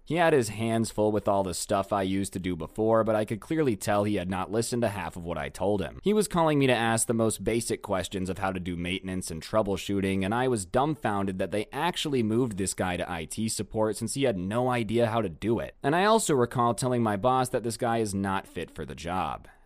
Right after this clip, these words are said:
After a while, I heard the local boss, who was nice, was in trouble 'cause he had no qualified I T support for server maintenance, and the guys abroad were asking what happened to me 'cause they needed stuff done.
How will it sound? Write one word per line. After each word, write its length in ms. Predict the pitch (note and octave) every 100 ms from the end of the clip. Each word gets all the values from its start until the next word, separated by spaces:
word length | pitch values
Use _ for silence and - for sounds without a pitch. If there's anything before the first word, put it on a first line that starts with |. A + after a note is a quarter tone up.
| -
After 340 | B2+ - B2+
a 80 | G#2+
while, 480 | F#2+ G2+ G2+ G#2 G2+
I 200 | F#2 F#2
heard 300 | G2 B2 A2
the 80 | G2
local 380 | G2+ G2+ G2+
boss, 440 | F2 F2 F2 F2+ -
who 100 | G2+
was 160 | E2+
nice, 400 | G2+ A2 A2+ -
was 120 | G2+ G2
in 120 | G2+
trouble 340 | C3+ B2 B2+
'cause 140 | A#2+ A#2+
he 60 |
had 140 | B2 G#2
no 300 | G#2+ B2 B2+
qualified 800 | - C3+ D3+ B2+ - A2 G#2 G2
I 140 | F#2
T 200 | - A#2
support 440 | A2+ A2 A#2 A2
for 100 | G2+
server 340 | F#2 C3+ C3+ C3+
maintenance, 520 | C3+ B2 C3 C3 -
and 160 | A#2+ A2+
the 40 |
guys 300 | G#2+ B2+ B2
abroad 340 | G2+ A2 G2+
were 120 | G#2 G2
asking 400 | G2 F#2+ G2+ F#2
what 100 | -
happened 400 | A2 A2+ A2 A2
to 60 |
me 280 | A2 A2 A2
'cause 180 | - G#2+
they 100 | A2
needed 260 | F#2 F2+
stuff 320 | - - - -
done. 380 | F2+ F2+ -